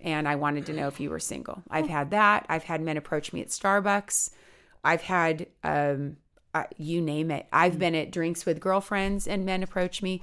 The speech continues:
Speaker 2: Hmm.
Speaker 1: I've met people in Pilates.
Speaker 2: Sure.
Speaker 1: I've had restaurant owners approach me and set me up with their friends.
Speaker 2: <laughs>
Speaker 1: I've had fri-, you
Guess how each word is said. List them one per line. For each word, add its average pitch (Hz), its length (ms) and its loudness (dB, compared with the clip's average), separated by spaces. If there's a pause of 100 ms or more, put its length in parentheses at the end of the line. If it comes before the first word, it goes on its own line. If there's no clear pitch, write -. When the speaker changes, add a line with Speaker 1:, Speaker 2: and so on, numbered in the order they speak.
Speaker 2:
Hmm. 240 140 0 (100)
Speaker 1:
I've 170 200 4
met 175 200 -2
people 180 400 -2
in 151 240 -2
Pilates. 170 840 0 (100)
Speaker 2:
Sure. 151 340 -6 (160)
Speaker 1:
I've 160 220 6
had 165 180 -2
restaurant 175 500 0
owners 196 360 -2
approach 196 400 -2
me 202 200 0
and 175 140 -2
set - 220 0
me 185 120 -2
up 170 220 -2
with 175 100 0
their 175 140 2
friends. 190 720 -2
Speaker 2:
<laughs> - 60 -6
Speaker 1:
I've 165 240 4
had 151 500 0
fri-, - 280 -4 (340)
you 233 580 0